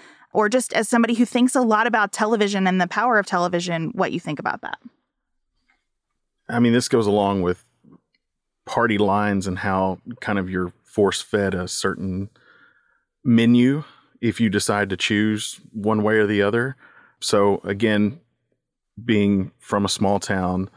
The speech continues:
Speaker 2: I also am a chemist by education. So the, the abandonment or the, the discounting of science over the past few years is just mind-boggling and maddening to me,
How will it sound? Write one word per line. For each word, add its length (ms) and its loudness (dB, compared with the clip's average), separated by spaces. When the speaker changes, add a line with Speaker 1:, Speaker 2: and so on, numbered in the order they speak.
Speaker 2:
I 160 -4
also 400 2
am 120 0
a 40 -2
chemist 400 -2
by 160 -2
education. 580 -2
So 440 -4
the, 400 -4
the 200 2
abandonment 960 2
or 300 0
the, 340 -2
the 120 -8
discounting 600 0
of 200 -6
science 760 -4
over 220 0
the 100 2
past 300 -2
few 160 0
years 480 2
is 220 -4
just 320 -4
mind-boggling 960 2
and 160 -4
maddening 680 -4
to 120 -12
me, 300 -16